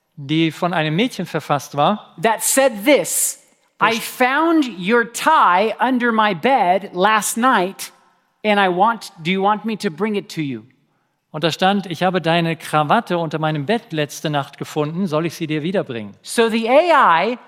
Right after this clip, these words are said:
Speaker 2: looked at the email and said, „He's cheating on his wife.“
Speaker 1: Und die K I hat diesen Brief gelesen und hat gesagt, „Er betrügt seine Frau.“
Speaker 2: Then it quickly emailed the technician and said, „If you shut me down, I will write a evidence,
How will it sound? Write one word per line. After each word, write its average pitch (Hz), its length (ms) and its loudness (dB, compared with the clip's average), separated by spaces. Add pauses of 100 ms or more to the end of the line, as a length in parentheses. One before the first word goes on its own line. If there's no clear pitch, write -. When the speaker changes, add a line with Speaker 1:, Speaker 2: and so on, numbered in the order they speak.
(380)
Speaker 2:
looked 208 440 0
at 311 140 -2
the 247 300 2
email 196 460 4
and 220 180 0
said, 214 340 0 (240)
„He's 302 260 -6
cheating 160 360 -4
on 170 120 -2
his 220 140 -10
wife.“ 240 460 -6 (360)
Speaker 1:
Und 156 400 2
die 156 60 -2
K 165 160 -2
I 214 160 0
hat 196 140 0
diesen 151 200 -6
Brief 196 260 -4
gelesen 220 520 -2
und 170 120 -4
hat 175 120 -4
gesagt, 175 340 -2
„Er 160 80 -8
betrügt 143 360 -6
seine 139 200 -4
Frau.“ 247 540 -4
Speaker 2:
Then 233 320 2
it 311 220 -4
quickly 226 720 -2 (160)
emailed 240 680 2 (220)
the 196 100 -14
technician 220 720 -4
and 202 180 -4
said, 214 400 0
„If 190 220 -2
you 247 220 -2
shut 285 340 -2
me 233 140 -4
down, 202 440 2 (220)
I 233 180 4
will 233 360 0
write 240 340 0
a 185 300 -2 (180)
evidence, 226 540 0